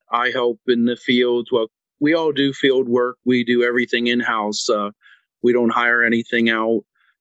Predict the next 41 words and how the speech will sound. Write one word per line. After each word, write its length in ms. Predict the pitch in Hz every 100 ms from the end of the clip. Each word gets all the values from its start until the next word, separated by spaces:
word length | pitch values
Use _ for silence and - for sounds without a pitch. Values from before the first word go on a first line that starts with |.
| _ 117
Um, 400 | 113 101 95 _ _ _ _ _ _ _ _ -
and 520 | 135 131 127 120 117 - - -
I, 220 | 123 120
so 400 | - 143 123 113
like 160 | 127 123
I 80 |
said, 260 | 120 135 117
I 140 | 113
do 220 | 123 127 117
bookkeeping 680 | 135 - - 123 120 123
as 140 | 117 117
well 300 | 120 120 120
as, 160 | 110 120
uh, 240 | 117 110
I 160 | 107 139
take 220 | 143 131
care 200 | 131 123
of 120 | 120
all 260 | 117 117 120
the 360 | 110 113 113 - _ _ -
automation 640 | 120 120 120 120 120 117
on 140 | 113 110
our 160 | 107
farm, 560 | - 113 113 117 117 110
e-, 160 | 110 - _ -
everything 560 | 123 127 120 123 120 120
from 200 | 127 117
our 260 | 113 107 107
C 280 | - 143
I 180 | 131 127 -
P 420 | 139 127 127 127
and 140 | 113 113
milking 400 | 127 123 123 120
system 800 | - 123 - - 131 123 120 120 _ _ _ _
through 260 | 123 120 113
the 200 | 117 117
automation 840 | 107 117 123 120 120 113 117 117
we're 160 | 113 113
gonna 180 | 117
talk 300 | 107 117 110
about 280 | 110 113 104